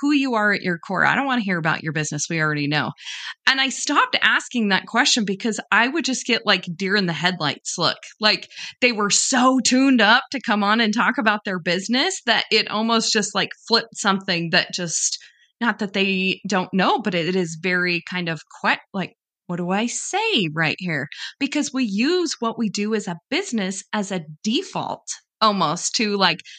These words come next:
everything that you go into. I, I think this starts when we're small too. And it's those words again that you were saying. And I've started changing this too with my kids, and I explain it to them. Like, when you're growing up,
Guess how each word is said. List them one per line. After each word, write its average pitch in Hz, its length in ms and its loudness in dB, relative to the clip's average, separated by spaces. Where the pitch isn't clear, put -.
everything 254 760 0
that 226 160 -2
you 220 100 0
go 190 300 0
into. 208 440 0
I, 190 220 0
I 240 120 2
think 240 260 -6
this 226 240 -2
starts 196 380 0
when 202 160 -2
we're 170 160 -4
small 226 600 0
too. 214 340 -2
And 226 100 4
it's - 220 -2
those 202 240 -4
words 233 340 0
again 214 300 -2
that 180 120 -2
you 180 120 -2
were 170 140 -4
saying. 185 520 0
And 202 240 0
I've 269 260 2
started 190 380 -2
changing 180 480 -2
this 165 280 -4
too 254 200 0
with 185 260 -2
my 151 180 -2
kids, 208 360 -2
and 165 140 0
I 151 80 2
explain - 560 -4
it - 160 -6
to 180 100 -8
them. 160 340 0
Like, 220 240 -4
when 208 120 -2
you're 190 140 -2
growing 240 460 0
up, 208 180 2